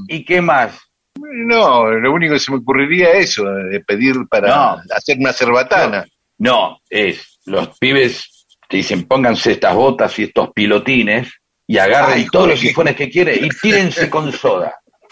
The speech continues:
Speaker 1: No, tírense con soda. "Eh", dice la maestra, "¿qué está proponiéndole los chicos?". "Ya, te amarga", le dicen a la, y dice, "No, está, tengo pilotín para docente, la docente también entró". "Sí", dice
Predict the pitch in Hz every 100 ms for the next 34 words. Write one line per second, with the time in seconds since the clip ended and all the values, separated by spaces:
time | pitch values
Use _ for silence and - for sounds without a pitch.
0 | _ - - 156 - 135 127 185 - 220
1 | 214 185 165 147 135 - 107 87 87 196
2 | 220 202 180 147 - 139 131 135 139 120
3 | - 110 98 _ _ _ - 208 196 185
4 | 151 143 139 143 131 120 117 113 - 107
5 | 113 110 - 147 123 - 139 123 - 147
6 | 151 180 165 143 127 131 143 151 127 110
7 | 101 104 104 98 98 92 90 92 95 -
8 | 95 87 82 82 117 151 147 - - 170
9 | - - - - - - 156 156 135 143
10 | 135 123 147 139 127 117 113 135 120 110
11 | 117 123 120 151 131 117 120 120 110 101
12 | - - - 240 254 226 151 131 - 101
13 | 85